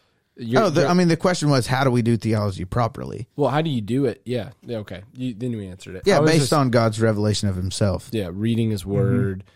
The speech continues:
Speaker 2: Prayer.
Speaker 1: Uh, going over systematic theology.
Speaker 2: Being involved in church.
Speaker 1: Yeah.
Speaker 2: Um, a faithful one.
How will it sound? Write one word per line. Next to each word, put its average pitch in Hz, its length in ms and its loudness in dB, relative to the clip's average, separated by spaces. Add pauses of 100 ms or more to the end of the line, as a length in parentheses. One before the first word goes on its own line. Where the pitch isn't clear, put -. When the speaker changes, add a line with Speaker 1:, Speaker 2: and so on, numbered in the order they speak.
(160)
Speaker 2:
Prayer. 107 560 2
Speaker 1:
Uh, 139 60 -12
going 156 340 2
over 156 280 0
systematic 98 600 -10
theology. 95 280 -8
Speaker 2:
Being 170 240 4
involved 131 600 2
in 143 120 4
church. 151 560 0 (100)
Speaker 1:
Yeah. 113 240 -4 (480)
Speaker 2:
Um, 110 400 4
a 127 80 2
faithful 139 480 2
one. 101 240 2